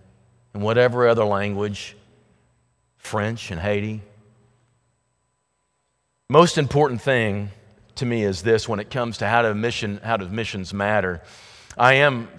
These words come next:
uh, a Missourian by, uh, the grace of God, and, um, the, we are the show me state. And the idea is,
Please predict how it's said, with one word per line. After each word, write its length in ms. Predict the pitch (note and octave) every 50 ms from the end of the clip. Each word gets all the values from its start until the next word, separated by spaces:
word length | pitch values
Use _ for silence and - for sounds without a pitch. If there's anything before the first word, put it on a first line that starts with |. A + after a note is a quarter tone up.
| - - -
uh, 280 | B2+ A2 G#2+ G2+ G#2 - - - - _ _ _ -
a 100 | A2+ G2+
Missourian 800 | G2 G2 F#2 D#2+ A2+ A#2 A#2 A#2 G#2+ G2 F#2+ F2+ F2+ F2 E2+ F2 F2 - _ _ -
by, 500 | - A2 G#2 G2 G2 F#2 F#2 F#2 F#2+ - - - - _ _ _ _ _ _ _ _ -
uh, 280 | - F#2+ F#2+ G2 G2 F#2
the 100 | E2 G2+
grace 320 | F#2+ G#2 G#2 G2+ - -
of 80 | F#2 D#2+
God, 380 | G2+ G2 G#2+ A#2+ C3 C#3 C#3 -
and, 340 | A#2 A2+ G#2+ G#2+ A2 G2 - -
um, 400 | G#2 G#2+ G#2+ G#2+ G#2 G2+ G2+ G2+ - - - - _ -
the, 140 | C#3 B2+ A#2 B2
we 220 | B2+ A#2 B2+ B2
are 160 | A#2 A2 A2
the 100 | G#2+ G#2
show 280 | G2+ - - C#3 C#3+ C#3
me 120 | A#2 G#2
state. 480 | F2+ - - G#2+ F2+ E2+ E2 F2 - - _
And 240 | G#2+ G#2 G2+ G#2 G2+
the 100 | G#2+ -
idea 340 | A2+ A2 G#2 B2 D3+ D#3+ D3
is, 400 | G2+ G#2 G#2+ G#2+ G#2+ G2+ G#2